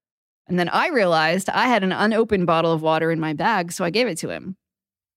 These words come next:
For the rest of the flight, we had this amazing conversation, and it all started just because I handed him a bottle of water.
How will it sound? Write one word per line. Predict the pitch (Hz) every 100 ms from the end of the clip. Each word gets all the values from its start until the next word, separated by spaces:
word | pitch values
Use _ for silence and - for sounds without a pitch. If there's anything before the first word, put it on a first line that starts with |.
| _
For | -
the | 226
rest | 208 220 277 302
of |
the | 277
flight, | - 214 190
we | 190
had | 190 175
this | 170
amazing | 170 170 196 208 208
conversation, | 180 170 175 - 180 175 - 117 220 - -
and | 190
it |
all | 202 269
started | - 254 233 208 - _ _ _
just | - 185
because | 185 180
I | 170
handed | 160 180 190 170
him | 160
a |
bottle | 151 165 190 170
of |
water. | 156 165 180 160 147